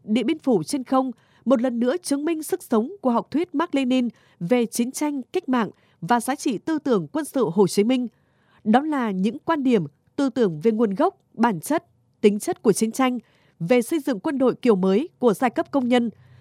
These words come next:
xây dựng nền quốc phòng toàn dân và tiến hành chiến tranh nhân dân, bảo vệ Tổ quốc, bảo vệ thành quả cách mạng.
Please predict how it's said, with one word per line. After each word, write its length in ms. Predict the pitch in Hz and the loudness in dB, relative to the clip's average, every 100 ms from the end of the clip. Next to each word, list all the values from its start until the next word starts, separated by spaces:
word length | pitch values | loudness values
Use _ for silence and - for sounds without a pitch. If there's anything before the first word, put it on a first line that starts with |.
| - | -16
xây 200 | - 330 | -2 -2
dựng 260 | - 240 - | 0 -2 0
nền 220 | 208 208 | -2 0
quốc 140 | 359 349 | -2 -2
phòng 220 | 262 208 | -2 -2
toàn 240 | 262 233 | 0 0
dân 300 | 196 285 277 - _ - | 2 -2 -2 -8 _ -10
và 180 | 170 247 | -2 0
tiến 200 | - 262 | 0 -4
hành 280 | 302 233 180 | -4 -4 -4
chiến 240 | - 214 | -2 -2
tranh 160 | - 269 | -2 -2
nhân 120 | 254 | 0
dân, 260 | 240 240 214 _ _ - | 2 0 0 _ _ -2
bảo 260 | 208 233 | 2 4
vệ 100 | 214 | 2
Tổ 260 | 240 - 214 | 0 4 2
quốc, 200 | 277 339 - _ _ _ | 4 0 0 _ _ _
bảo 260 | 175 208 190 | 2 2 4
vệ 160 | 220 - | 0 -2
thành 140 | 254 226 | -4 -2
quả 180 | 240 196 | 2 0
cách 180 | 359 | 0
mạng. 220 | 262 233 | 0 0